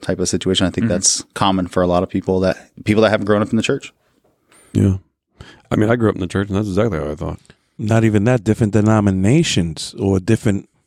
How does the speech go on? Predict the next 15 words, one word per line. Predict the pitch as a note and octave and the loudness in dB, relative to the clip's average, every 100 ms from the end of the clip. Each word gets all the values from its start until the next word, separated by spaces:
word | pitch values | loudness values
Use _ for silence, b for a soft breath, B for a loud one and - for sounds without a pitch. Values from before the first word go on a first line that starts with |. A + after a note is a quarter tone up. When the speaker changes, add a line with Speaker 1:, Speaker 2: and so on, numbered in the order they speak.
| _ | _
Speaker 4:
religions | - F#2 F2+ A2 A3 D3+ E2 D#2+ - _ - | -2 -2 0 2 2 2 -4 -6 -14 _ -4
actually | G#2+ F#2 - F#2 F#2 | -2 -2 -2 2 2
operate | F2+ F2 F2+ F2 | 2 0 0 0
al-, | E2+ E2+ - | -2 -4 0
along | F#2+ F2+ | 2 2
those | F#2 F2+ | 2 0
same | - F2+ F2 E2 - _ | 0 2 2 0 -8 _
pretexts. | - F#2+ - E2 - D#2 C2+ - | -4 -2 -2 -4 -4 -12 -12 -14
Speaker 1:
Yeah. | F#3+ C3+ | -16 -6
Speaker 4:
You | G2+ | -2
know, | F#2 F2+ B2+ A2 - - | 2 2 0 -4 -16 -14
Hindus, | - A#2+ D3 D#3+ A#2 F#2+ F2 D#2+ C2 - | -6 0 2 2 2 2 0 -6 -6 -6
uh, | D2 D#2+ | -6 -6
Muslims. | E2+ G2 C#3+ C3 G#2 F2+ C#2+ G1+ - | -4 0 2 2 2 2 -2 -14 -10
Uh, | B1+ | -10